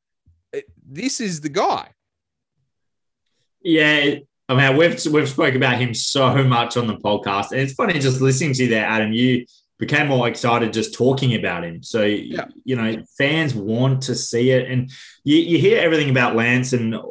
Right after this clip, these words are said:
Speaker 2: what he's done lately, and he, all his interviews, he's talking about leadership. He wants to come in and be a leader to the young guys. He, all his workouts for N B A teams are great. So unless there's something I don't know, again, you guys know I say this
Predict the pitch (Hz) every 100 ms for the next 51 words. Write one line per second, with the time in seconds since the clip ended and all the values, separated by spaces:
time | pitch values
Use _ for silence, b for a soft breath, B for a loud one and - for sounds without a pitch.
0 | - _ _ - 113 - 131 127 113 131
1 | 117 110 113 117 113 107 101 131 156 147
2 | - 120 - 160 175 170 160 131 135 131
3 | 131 104 107 127 123 123 110 113 117 110
4 | 113 92 98 117 113 120 120 113 110 110
5 | 104 104 110 98 - b b b - 107
6 | 110 107 107 101 90 - 104 107 b b
7 | b 123 156 151 123 131 127 131 123 123
8 | 120 131 120 117 117 110 117 110 101 -
9 | 107 101 95 - 110 107 117 135 160 143
10 | 139 131 113 120 117 113 98 92 90 113
11 | 98 - 104 120 120 117 - - 123 117
12 | 123 120 113 107 - 117 107 101 -